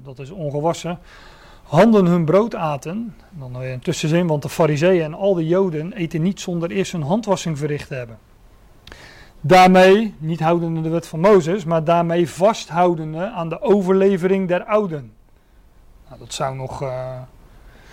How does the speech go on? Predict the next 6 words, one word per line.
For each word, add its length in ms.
overlevering 680
van 160
Mozes 340
kunnen 220
zijn, 260
maar 220